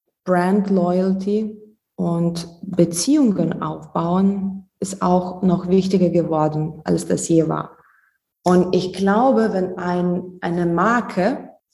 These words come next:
eine Beziehung aufbauen will und langfristige Beziehung aufbauen will, ähm, mit deren Kunden, das Thema Resell, Rent und Repair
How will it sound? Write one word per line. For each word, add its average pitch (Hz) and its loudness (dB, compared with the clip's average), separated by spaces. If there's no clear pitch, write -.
eine 190 4
Beziehung 208 2
aufbauen 185 2
will 233 2
und 170 -4
langfristige 196 2
Beziehung 180 -2
aufbauen 170 2
will, 170 2
ähm, 160 -4
mit 170 -2
deren 165 2
Kunden, 233 2
das 180 -4
Thema 175 2
Resell, 170 0
Rent 190 2
und 175 -4
Repair 190 2